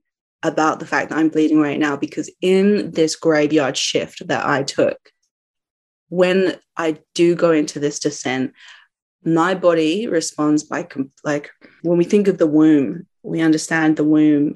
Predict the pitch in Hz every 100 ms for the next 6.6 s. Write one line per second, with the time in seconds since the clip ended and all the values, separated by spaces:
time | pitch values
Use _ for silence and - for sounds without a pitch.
0 | - - 151 147 160 160 165 - 165 147
1 | 160 - - _ _ _ 165 151 156 170
2 | 160 143 - - 143 - - - - -
3 | - - - - - - _ _ _ _
4 | _ _ 175 170 156 165 156 160 - 151
5 | 127 - - - - - - - - -
6 | - 147 147 - 73